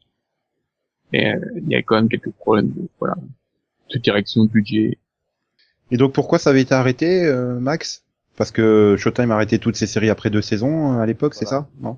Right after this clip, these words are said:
Speaker 1: Ouais.
Speaker 2: Comme, comme,
Speaker 1: Ouais.
Speaker 2: euh, Jeremiah et tout ça, non ?
Speaker 1: Oui. Pareil, euh, voilà, c'était, euh, trop, enfin, je sais pas,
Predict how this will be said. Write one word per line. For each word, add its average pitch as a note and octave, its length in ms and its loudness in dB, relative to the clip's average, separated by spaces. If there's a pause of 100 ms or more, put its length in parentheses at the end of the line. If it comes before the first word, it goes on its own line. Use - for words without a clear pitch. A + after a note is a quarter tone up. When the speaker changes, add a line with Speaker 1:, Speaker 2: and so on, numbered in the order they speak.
Speaker 1:
Ouais. G#2+ 200 -18
Speaker 2:
Comme, A#1+ 200 -16
comme, G#2 140 0
Speaker 1:
Ouais. G2+ 100 0
Speaker 2:
euh, F#2 100 -2
Jeremiah G2 440 0
et G2+ 40 0
tout G2+ 140 -8
ça, B2+ 180 -4
non ? B2 220 -6 (600)
Speaker 1:
Oui. G#2+ 220 0 (480)
Pareil, A2+ 320 2
euh, G#2+ 120 -2 (1300)
voilà, A2 240 -4
c'était, A2 520 -4
euh, - 180 -4 (340)
trop, A#2+ 240 2
enfin, - 240 -4
je - 40 -14
sais - 60 -20
pas, - 220 -2